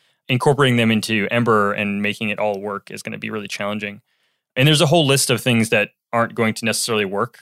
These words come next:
like, that aren't really compatible with E S six classes to the Ember object model. So I think there's a, still a lot of, like, there's a long way to go, but I think this is a really cool step to facilitate things like, you know,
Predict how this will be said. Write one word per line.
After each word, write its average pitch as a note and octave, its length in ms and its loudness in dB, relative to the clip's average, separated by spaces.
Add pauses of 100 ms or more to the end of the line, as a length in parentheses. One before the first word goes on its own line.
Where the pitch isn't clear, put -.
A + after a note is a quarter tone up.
(140)
like, G#2 220 -6
that G#2+ 160 0
aren't A2+ 180 0
really A2 180 0
compatible A#2 640 -2
with A2+ 200 -4
E A#2 100 -2
S A#2+ 100 0
six C3 180 -8
classes C#3 400 -6
to C3+ 120 -4
the A#2 140 -6
Ember B2 200 0
object C3+ 260 -4
model. D#3+ 360 -2 (360)
So C#3 220 4
I C3 40 6
think F#3 140 2
there's F3 140 4
a, D3+ 100 -2
still F#3+ 220 2
a - 20 6
lot D3 180 6
of, A#2+ 140 -2
like, A2+ 220 0 (480)
there's C3+ 160 4
a D#3+ 40 6
long G3 280 6
way D3 100 6
to A#2+ 80 2
go, F2+ 320 -4 (180)
but B2 160 2
I - 60 6
think E3 140 4
this D#3+ 160 2
is D3+ 60 0
a D3+ 40 4
really C#3 140 4
cool B2+ 180 0
step A#2+ 280 2
to A#2+ 180 0
facilitate A#2+ 640 -2
things A2 320 -2
like, G2+ 360 -2
you B2 60 -8
know, F#2+ 220 -6